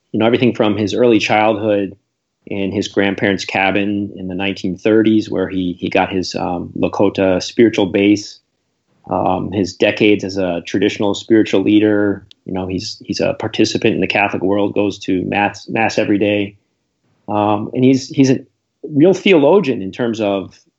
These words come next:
the way he's trying to bring together Lakota tradition, Christian theology, and quantum physics.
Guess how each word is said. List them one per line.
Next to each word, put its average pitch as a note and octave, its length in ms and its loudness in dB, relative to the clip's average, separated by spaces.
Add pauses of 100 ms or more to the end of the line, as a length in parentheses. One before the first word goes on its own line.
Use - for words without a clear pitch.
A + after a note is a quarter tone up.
(120)
the G#2 60 -4
way A2 240 4
he's G#2+ 240 -2
trying G#2+ 280 -4
to G#2 60 -6
bring G#2 200 -4
together G2+ 440 0
Lakota G2 400 -4
tradition, G#2 800 -2 (460)
Christian B2 260 0
theology, A2 600 2
and F2+ 100 -4
quantum G2 400 -6
physics. - 580 -4